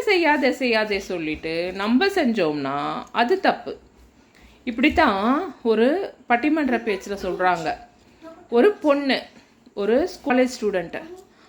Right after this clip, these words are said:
அவ என்ன பண்றா, ஒரு பதினேழு வயசு, அவகிட்ட இருந்து ஃபோனை வாங்கிட்டாங்க. "கிளாஸ்ல நீ ஃபோனை வச்சுட்டு இருந்த, தப்பு, நீ, உன்கிட்ட நாங்க ஃபோனை கொடுக்க மாட்டோம், பேரண்ட்ஸ் கிட்ட தான் நாங்க கொடுப்போம்"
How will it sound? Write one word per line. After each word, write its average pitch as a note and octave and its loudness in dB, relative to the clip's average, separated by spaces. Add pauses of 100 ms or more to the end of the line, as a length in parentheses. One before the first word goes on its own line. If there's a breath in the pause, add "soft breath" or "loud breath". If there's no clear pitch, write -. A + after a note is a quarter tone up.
(220 soft breath)
அவ A3 2
என்ன B3+ 6
பண்றா, B3 4
ஒரு G3 0
பதினேழு A#3 2
வயசு, A3 0 (960)
அவகிட்ட A3 0
இருந்து B3 4
ஃபோனை B3+ 4
வாங்கிட்டாங்க. F#3+ -4 (240)
"கிளாஸ்ல A#3 -2
நீ G3 -6
ஃபோனை A3+ -2
வச்சுட்டு G#3 -6
இருந்த, G3+ -4 (200)
தப்பு, A#3 -6 (640 loud breath)
நீ, A#3 4
உன்கிட்ட A#3+ 2
நாங்க A#3+ -2
ஃபோனை B3 0
கொடுக்க A3+ -4
மாட்டோம், G#3+ -2 (480)
பேரண்ட்ஸ் G#3+ 0
கிட்ட G#3 -6
தான் G#3 -4
நாங்க F3 -6
கொடுப்போம்" E3+ -6